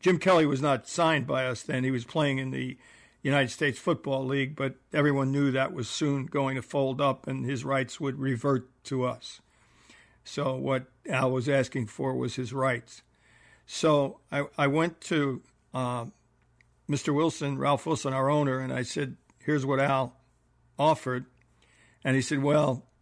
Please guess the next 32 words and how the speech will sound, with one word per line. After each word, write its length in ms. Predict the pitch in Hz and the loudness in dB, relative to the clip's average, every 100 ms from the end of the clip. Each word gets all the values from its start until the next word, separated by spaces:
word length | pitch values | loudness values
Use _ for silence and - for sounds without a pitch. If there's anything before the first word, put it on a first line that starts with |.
| - | -2
I 100 | 139 | 0
know 220 | 135 131 | 2 2
Al 180 | 127 123 | 2 2
well. 260 | 127 135 127 | 2 2 2
He's 200 | 131 131 | 0 -2
really 180 | 139 | -2
not 220 | 127 127 127 | 0 0 2
offering 420 | 131 123 131 123 | 0 0 -4 -2
that, 260 | 127 120 | -2 -2
but, 180 | - 127 - - - - _ _ | -4 -6 -8 -18 -20 -20 _ _
but 160 | 147 135 | -4 2
go 140 | 208 | 4
ahead, 240 | 214 277 185 | 4 4 2
make 200 | 156 190 | 0 0
up 140 | 147 | 0
your 140 | 151 | 2
list 400 | 147 147 160 - | 4 4 2 -2
and, 240 | 143 143 139 | -4 -2 -2
uh, 260 | 143 135 - _ _ - | -2 -4 -6 _ _ -10
and, 200 | 139 226 | -8 -6
and, 300 | 196 123 - - | -4 -4 -4 -6
and 160 | 123 | -6
see, 440 | - - 147 139 139 | -4 -2 0 0 0
uh, 280 | 131 120 - _ _ _ _ _ | -2 -4 -8 _ _ _ _ _
you 80 | 147 | -2
know, 260 | 135 127 - _ _ _ | -2 -2 -8 _ _ _
who 200 | - 160 | 0 2
it 80 | 147 | 4
is 240 | 147 131 | 2 0
that, 340 | 143 131 - - | -2 -4 -4 0
uh, 260 | 139 123 113 _ _ _ _ _ _ _ _ | 0 0 -6 _ _ _ _ _ _ _ _
uh, 280 | 147 123 | -10 -8